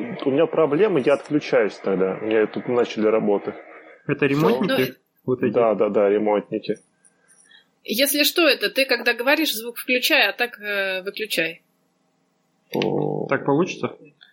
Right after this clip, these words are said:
Speaker 3: Так получится?
Speaker 1: Н-, нет, так неудобно очень сильно. Я лучше совсем отключусь тогда. Ну, такие обстоятельства, ребята. Э,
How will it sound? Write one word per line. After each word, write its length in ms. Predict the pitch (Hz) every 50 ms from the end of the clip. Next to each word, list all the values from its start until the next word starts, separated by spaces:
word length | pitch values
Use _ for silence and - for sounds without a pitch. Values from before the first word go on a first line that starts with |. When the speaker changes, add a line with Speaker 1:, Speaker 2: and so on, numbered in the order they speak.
| _ _ _ _ _ _ - _ -
Speaker 3:
Так 140 | - 202 170
получится? 480 | 185 240 277 - - - 262 - - -
Speaker 1:
Н-, 80 | 123 127
нет, 200 | 147 151 120 -
так 200 | - 127 - -
неудобно 540 | 139 143 143 143 147 190 185 175 151 127 120
очень 360 | 117 110 - - 98 95 92
сильно. 380 | - - - - 120 104 104 101
Я 160 | 92 117 120
лучше 500 | 131 127 139 139 - - - 127 120 117 110
совсем 540 | - - - - 147 139 - - 139 120 120
отключусь 680 | 117 - - 143 131 143 - - - 180 170 - -
тогда. 720 | - 123 113 113 104 113 110 107 107 107 104 104 104 104
Ну, 480 | 101 120 135 143 127 117 104 98 127 - _ _ _ _ _ -
такие 260 | - 131 117 - 143 131
обстоятельства, 680 | 107 - - 147 139 160 175 170 - - - - 127 113
ребята. 460 | 117 110 120 110 107 - 110 104 - _ - - - _ _ _ _ _ _ -
Э, 540 | 113 110 107 104 101 101 101 104 101 98